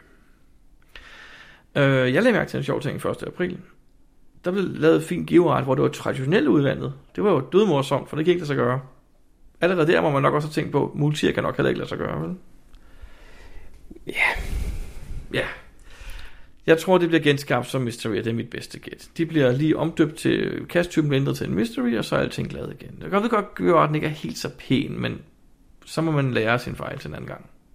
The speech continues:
Speaker 2: Ja, det, jeg synes, der er mest ærgerligt, det er, at, øh, at godkenderne faktisk har godkendt dem, og derfor så troede man, at var, alt var i orden. Og så går det ud over, øh, alt det store arbejde, de allerede har lagt i det. Det er rigtig, rigtig, rigtig ærgerligt. For hvis godkenderne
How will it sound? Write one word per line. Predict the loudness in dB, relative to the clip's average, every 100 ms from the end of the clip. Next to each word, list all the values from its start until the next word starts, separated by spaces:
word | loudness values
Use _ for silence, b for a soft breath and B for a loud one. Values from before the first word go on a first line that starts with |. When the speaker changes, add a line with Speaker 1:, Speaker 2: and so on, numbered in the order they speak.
| -20 B B B -12
Speaker 2:
Ja, | -10 2
det, | 4
jeg | 4
synes, | 2
der | 4
er |
mest | 4 2 -2
ærgerligt, | 0 2 4
det | 4
er, | 4
at, | 2 -4 _ -6
øh, | -4 -2 -4 -6
at | 0
godkenderne | 0 2 2 2
faktisk | 2 0 -2
har | 0
godkendt | 4 4 2 -2
dem, | -4
og | 0
derfor | 2 2
så | 2 0
troede | 4 6 6
man, | 6
at | 2 2
var, | 0 0 -4 -4
alt | -2 2
var |
i | 4
orden. | 4 0 -8 b b b b b b b b b -12
Og |
så | 2 4
går | 6 6
det | 6 4 2
ud | 4
over, | 6 4 2 0
øh, | 2 2 0 -4 -8 -8
alt | -6 0 2
det | 2
store | 2 4
arbejde, | 4 2 0
de | 0
allerede | 0
har | 0
lagt | -4 -6
i | -10
det. | -12 -18 _ _ 2
Det | 4
er | 6
rigtig, | 2 0 -4
rigtig, | -6 -8
rigtig | -12
ærgerligt. | -12 -14 -16 -20 b b b b b
For | -4
hvis | 2
godkenderne | 4 4 4 2